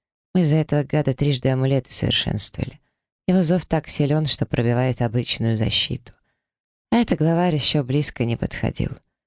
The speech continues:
Даже представить страшно, что будет, когда он со своей элитой окажется близко к замку». «Прекрати», — сухо перебил его Даррен.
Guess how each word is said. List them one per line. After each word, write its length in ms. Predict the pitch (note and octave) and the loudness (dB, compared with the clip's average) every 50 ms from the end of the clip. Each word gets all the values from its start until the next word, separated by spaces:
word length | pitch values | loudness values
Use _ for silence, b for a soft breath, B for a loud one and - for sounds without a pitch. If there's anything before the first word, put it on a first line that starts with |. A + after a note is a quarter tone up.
| _ _ _ - | _ _ _ -2
Даже 240 | - C3+ B2 C3 A2+ | 0 2 2 2 0
представить 640 | - - - D3 C3+ - - - - C3+ B2 A#2+ - | 0 0 0 0 0 -2 -2 0 0 2 2 2 0
страшно, 440 | - - B2+ A#2 A2+ - - A#2+ A2+ | 0 0 0 0 0 -2 0 0 0
что 200 | B2+ - - A2+ | 0 0 0 -2
будет, 380 | G#2 B2+ C3+ B2+ A#2+ - - _ _ _ _ _ _ _ | 0 0 0 0 0 -4 -8 _ _ _ _ _ _ _
когда 260 | - B2+ A#2 B2 C3+ | -2 -2 0 2 2
он 60 | C3 B2 | 2 2
со 140 | - - | 0 2
своей 300 | A2+ - - A#2+ A#2+ A#2+ A#2+ | 2 0 0 2 0 0 0
элитой 240 | C3 C3+ - A#2 A#2+ | 0 0 0 0 -2
окажется 400 | - - A#2 G#2+ - - - A2 | 0 0 0 0 0 0 0 0
близко 380 | A2 A#2 G#2+ - - - A#2 | 0 0 0 0 0 -2 -2
к 80 | A2+ A2+ | -2 -2
замку». 380 | - - - - - - - _ _ _ _ _ _ _ _ _ _ _ _ _ _ _ _ | -4 -4 -6 -8 -10 -12 -16 _ _ _ _ _ _ _ _ _ _ _ _ _ _ _ _
«Прекрати», — 560 | - A2+ A2+ - - B2 A#2+ - - - A2 G#2 | -2 -2 0 0 0 0 0 2 2 0 2 2
сухо 320 | - - A2 G2+ - - | 0 0 0 -2 -4 -4
перебил 320 | - - A2 A2 G#2+ A2 G#2+ | -2 0 0 2 2 0 0
его 160 | - - - | 0 0 -2
Даррен. 340 | - - - - - - | -2 -2 -2 -2 -4 -6